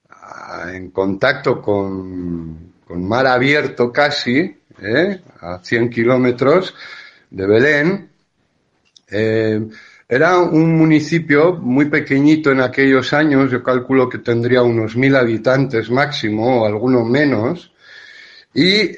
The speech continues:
eh, empezaron a significar que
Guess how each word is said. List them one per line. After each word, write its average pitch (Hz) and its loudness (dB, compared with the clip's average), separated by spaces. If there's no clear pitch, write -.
eh, 120 6
empezaron 123 0
a 110 0
significar 123 0
que 170 0